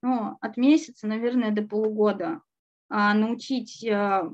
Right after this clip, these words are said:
пониманию пользователей, а, что такое характеристики, как их правильно вести,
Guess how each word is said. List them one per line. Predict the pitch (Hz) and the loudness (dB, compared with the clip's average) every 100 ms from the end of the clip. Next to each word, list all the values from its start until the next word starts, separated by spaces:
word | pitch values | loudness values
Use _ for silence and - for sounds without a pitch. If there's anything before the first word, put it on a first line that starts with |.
| - _ _ _ _ 214 - | -14 _ _ _ _ -14 0
пониманию | 262 269 269 262 233 196 170 - | 4 6 8 6 4 -2 -6 -6
пользователей, | 247 339 349 269 247 - 202 190 - - _ - | -2 0 0 -2 -2 -6 -6 -6 -10 -20 _ -6
а, | 220 208 | -2 0
что | 214 262 | -2 -4
такое | 254 233 226 | -6 -4 -6
характеристики, | 214 220 214 - 254 349 - - - | -6 -10 -12 -4 -2 -2 -4 -16 -4
как | 220 220 | -4 -4
их | 214 - | -8 -4
правильно | 220 220 214 208 202 | 0 2 2 0 -2
вести, | 214 214 - 254 277 330 | -6 -8 -6 0 0 0